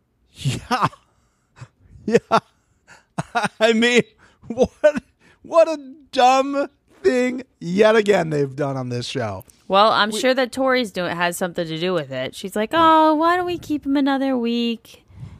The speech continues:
Speaker 2: He wants to
Speaker 1: <laughs>
Speaker 2: watch me get banged by Fessy. I promised him we'd do it.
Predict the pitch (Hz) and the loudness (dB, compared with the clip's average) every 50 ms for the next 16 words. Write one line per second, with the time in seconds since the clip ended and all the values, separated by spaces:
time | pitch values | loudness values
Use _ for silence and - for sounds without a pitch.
0 | - - 285 294 330 339 349 - - 359 330 311 277 262 277 - - 277 269 269 | -6 0 0 2 4 2 2 2 0 2 2 4 4 4 2 2 0 -2 -2 0
1 | 233 262 247 226 _ _ - 233 226 226 233 233 240 247 220 220 - 233 226 233 | 0 0 -2 -2 _ _ -4 -2 0 0 0 0 -2 -4 -6 -4 -2 0 2 2
2 | 233 233 226 - _ _ - - 202 185 190 190 - - 196 190 190 196 190 185 | 2 0 -2 -8 _ _ -4 0 0 0 0 -2 -4 -8 -6 -4 -2 -2 -2 -2
3 | 190 190 190 190 185 _ _ _ _ _ _ _ _ _ _ - 262 262 277 - | -4 -6 -6 -10 -12 _ _ _ _ _ _ _ _ _ _ -10 -10 -10 -4 -2
4 | 311 277 285 285 302 294 - - 294 294 294 285 285 285 269 247 - - 214 214 | 0 2 2 2 0 0 -2 -2 -2 0 0 2 0 0 -2 -4 -4 0 2 2
5 | 214 214 214 208 208 208 208 202 - | 2 2 2 2 2 0 0 -4 -8